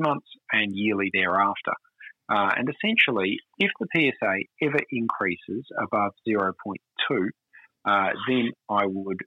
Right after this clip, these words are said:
arrange imaging to ensure that there was, or try and identify where the metastatic disease was, uh, because that would help guide me, both the speed with which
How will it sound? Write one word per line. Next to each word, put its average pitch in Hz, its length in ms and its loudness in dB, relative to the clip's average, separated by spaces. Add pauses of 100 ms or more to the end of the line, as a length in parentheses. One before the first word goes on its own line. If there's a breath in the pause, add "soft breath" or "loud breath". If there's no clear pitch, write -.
(400)
arrange 101 600 2 (760)
imaging 139 420 0 (200)
to 110 60 0
ensure 101 760 2
that 104 120 -6
there 98 120 -2
was, 95 120 -8 (920)
or 110 80 -4
try 107 220 2
and 101 80 0
identify 104 560 -2
where 101 360 0
the 98 160 -4
metastatic 101 540 -4
disease 98 380 -6
was, 180 180 2 (1000)
uh, 104 320 0
because 101 200 -6
that 131 140 0
would 147 140 -4 (640 loud breath)
help 110 240 -2
guide 147 280 2
me, 92 220 -8
both 107 160 0 (180)
the 98 420 -4 (920)
speed 143 320 -2
with 117 160 -2
which 101 160 -2